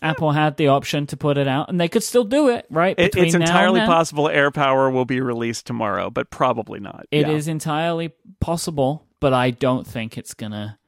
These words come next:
Speaker 1: I don't think it's gonna happen. We actually were talking about this on Connected a couple of weeks ago. Um, my, my, uh, pick that we gave some predictions for AirPower, and this is not my pick now, but my pick on the show was,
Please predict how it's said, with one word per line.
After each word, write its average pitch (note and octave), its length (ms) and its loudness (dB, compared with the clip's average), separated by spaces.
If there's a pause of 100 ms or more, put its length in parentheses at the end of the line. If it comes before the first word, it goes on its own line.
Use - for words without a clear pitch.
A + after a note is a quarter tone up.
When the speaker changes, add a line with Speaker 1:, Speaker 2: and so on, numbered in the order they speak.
(160)
Speaker 1:
I B2 80 -6
don't A#2+ 140 -6
think A#2+ 120 -8
it's A#2+ 100 -10
gonna A2+ 200 -6
happen. B2 420 -4 (260)
We C#3+ 140 4
actually C#3 340 0
were B2+ 100 -4
talking C#3 320 -2
about C3 180 0
this - 140 -6
on C3+ 80 -4
Connected C3 400 -6
a A#2+ 40 -6
couple A2 260 -8
of G2+ 60 -8
weeks G#2 220 -10
ago. G#2 320 -8 (400)
Um, A2 320 -6
my, D3 480 2
my, D3 680 2
uh, A#2+ 240 0
pick - 300 -2
that - 160 -6
we C3 100 -2
gave B2 180 0
some B2+ 120 -8
predictions A#2 500 -6
for - 120 -8
AirPower, G#2+ 680 -12
and A2+ 120 -8
this C#3 180 -4
is D3+ 120 -6
not - 160 -2
my A#2+ 120 -4
pick - 300 -8
now, C#3+ 360 -4
but A2+ 160 -14
my A#2 160 -6
pick B2+ 300 -8
on A2+ 120 -8
the A#2+ 60 -8
show A3 280 0
was, C#3 360 0